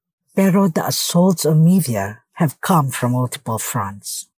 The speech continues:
The National Union of Journalists of the Philippines has documented two hundred twenty-three attacks since twenty sixteen.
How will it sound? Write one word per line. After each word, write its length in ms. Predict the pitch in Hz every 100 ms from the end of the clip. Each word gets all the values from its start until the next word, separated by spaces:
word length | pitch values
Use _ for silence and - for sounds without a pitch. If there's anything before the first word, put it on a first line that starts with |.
| _ _ _ -
The 80 | 208
National 480 | 233 247 254 233 202
Union 400 | 180 175 180 156
of 80 |
Journalists 480 | - 151 151 151 147
of 80 | 139
the 80 | 123
Philippines 560 | - 160 160 165 165
has 160 | 131 -
documented 880 | - 170 - 170 160 160 170 220 - _ - - _ -
two 240 | 240 233 -
hundred 480 | 196 196 190 180 -
twenty-three 800 | 165 156 160 160 - 156 139 147 123
attacks 720 | - 113 92 - - - - _ _ _ -
since 400 | - 156 143 -
twenty 320 | 151 135 127
sixteen. 640 | - - - 170 104 110